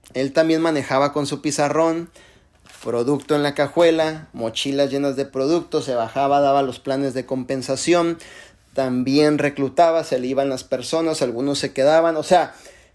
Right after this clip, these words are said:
él, si alguien nos puede entender de maravilla es él,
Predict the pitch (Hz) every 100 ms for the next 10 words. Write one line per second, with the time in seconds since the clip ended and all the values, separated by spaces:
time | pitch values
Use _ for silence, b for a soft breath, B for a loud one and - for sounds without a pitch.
0 | _ - 185 220 185 - 170 220 262 277
1 | 226 - 185 208 208 160 143 160 165 160
2 | 160 156 143 139 165 165 151 - 117